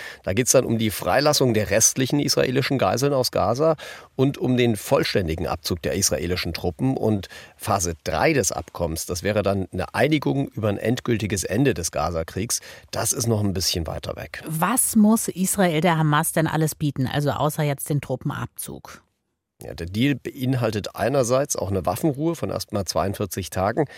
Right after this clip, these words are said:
Speaker 1: Andererseits sollen auch über eintausend palästinensische Gefangene in Israel freigelassen werden. Sowas kennt man auch schon von früheren Geiseldeals in Nahost.
Speaker 2: Wie werden diese Details in Israel aufgenommen?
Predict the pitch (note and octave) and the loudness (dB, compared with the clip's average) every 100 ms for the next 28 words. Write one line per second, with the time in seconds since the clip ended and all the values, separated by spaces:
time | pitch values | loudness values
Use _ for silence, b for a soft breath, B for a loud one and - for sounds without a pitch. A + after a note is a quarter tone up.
0 | B B B B B _ C3+ C#3+ C#3 A2+ | B B B B B _ 0 4 4 6
1 | A#2+ - - A#2 - A2+ - A2+ A2 - | 4 2 4 4 4 0 0 2 2 2
2 | A2 C#3 - C3 B2+ A#2+ - G#2+ - A#2 | 0 0 0 0 2 0 -2 -2 -2 2
3 | A#2+ D3+ A#2+ E2 C#2+ E2 F2 F#2 D#2 F2+ | 4 4 2 0 -6 -4 -2 0 -2 -2
4 | F2 - E2 D2+ - D#2 E2 D#2 C#2+ - | -2 -2 0 -4 -2 -2 0 -2 -2 -4
5 | D#2 E2 F2+ G#2+ B B B B - F#2 | -2 -2 0 -2 B B B B -4 2
6 | G2 - G2+ - G2 F#2+ - F#2 - F#2 | 2 2 -2 0 0 0 0 -4 -2 -4
7 | - B2+ G#2+ F2 D#2 D2 E2 E2 E2+ D#2 | 2 6 6 4 0 0 0 -4 -4 -4
8 | - D2 B1+ - - - - F#3 A3 C4 | -4 -4 -4 -4 -4 -4 0 2 4 6
9 | B3 A3 G3+ A3 G3+ G3 - F#3 - E3+ | 6 6 4 4 4 0 2 0 2 2
10 | E3 C3 C#3 G3+ F#3+ E3+ G3 - A3 G3+ | 2 0 -2 0 0 0 -2 2 4 4